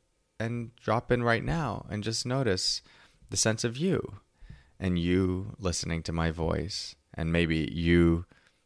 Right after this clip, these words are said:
trying to understand it, and then even the thought that you might have of, "Oh, I'm gonna apply this to my life and I hope I do it right,"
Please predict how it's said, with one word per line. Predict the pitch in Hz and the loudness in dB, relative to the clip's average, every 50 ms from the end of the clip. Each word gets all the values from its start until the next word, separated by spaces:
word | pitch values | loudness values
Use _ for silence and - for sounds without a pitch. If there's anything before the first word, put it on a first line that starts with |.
| _ _ _ | _ _ _
trying | - - 87 90 95 92 92 | -12 -10 -10 -10 -10 -10 -8
to | - - 92 90 82 76 - - | -4 0 4 4 4 4 2 2
understand | 98 90 82 82 82 - - 90 87 85 82 82 80 | 0 0 0 0 -2 -2 0 2 2 2 2 2 2
it, | 85 82 71 - - _ _ - | 2 2 0 -2 -6 _ _ -8
and | - 85 82 78 78 78 - - - | -6 -4 -4 -4 -6 -8 -12 -12 -10
then | 92 87 90 87 87 80 | -4 0 0 2 2 2
even | 76 87 85 85 85 82 | 0 0 0 2 2 2
the | 82 82 | 2 0
thought | - - 82 82 85 - | 2 4 4 4 4 2
that | - - | -2 -4
you | 82 85 | -2 -2
might | 80 82 80 80 80 | -2 0 0 -2 -2
have | 87 87 78 78 78 80 | -2 -2 -2 -2 -2 -2
of, | 85 78 - - - | -4 -6 -8 -8 -6
"Oh, | - 107 95 85 80 | -2 0 2 2 2
I'm | 80 78 80 | 0 0 0
gonna | 82 82 82 80 | -2 0 0 0
apply | 78 - - - - 90 90 90 | 0 -2 -4 -6 -4 -2 -2 0
this | 80 85 82 - | -2 -2 -4 -6
to | - - | -6 -6
my | 82 80 80 | -6 -4 -4
life | 82 82 85 85 82 85 82 - | -4 -4 -2 -2 -2 -4 -4 -8
and | - 60 - - - | -10 -12 -12 -12 -14
I | 82 | -12
hope | 80 - 92 - - | -8 -6 -6 -4 -4
I | 76 - | -4 -4
do | - - 80 78 | -4 -4 -4 -2
it | - - - | -4 -4 -6
right," | - 101 98 107 104 92 95 92 - | -4 0 2 4 4 4 4 2 -2